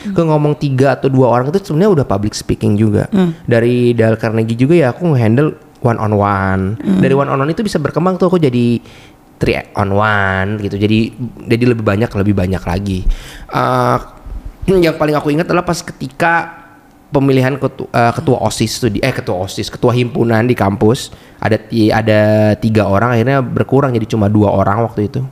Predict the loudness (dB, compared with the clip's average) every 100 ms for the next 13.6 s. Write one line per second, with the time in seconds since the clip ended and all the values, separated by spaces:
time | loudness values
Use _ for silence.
0 | -14 -20 -8 0 0 0 -2 -2 -4 -8
1 | -12 -20 -20 -20 -20 -20 -20 _ -20 _
2 | -20 -8 -8 -2 -2 0 0 0 -2 -4
3 | 0 2 2 2 -2 -4 -8 -14 -14 -4
4 | -2 -2 -2 -2 -2 -2 0 2 2 2
5 | -2 -14 -18 -18 -20 -20 _ -2 0 0
6 | 2 2 2 0 -2 -2 2 2 4 4
7 | 4 4 2 0 -6 -16 _ -4 -2 0
8 | -4 -4 -4 -4 -4 -6 -8 -6 -6 -6
9 | -2 2 4 4 0 -2 -8 -4 -2 0
10 | 2 2 2 2 0 -2 -2 0 2 2
11 | 2 0 0 -2 -8 -20 -20 -6 -2 0
12 | 0 -2 0 -2 2 2 2 2 2 0
13 | -2 0 -2 0 0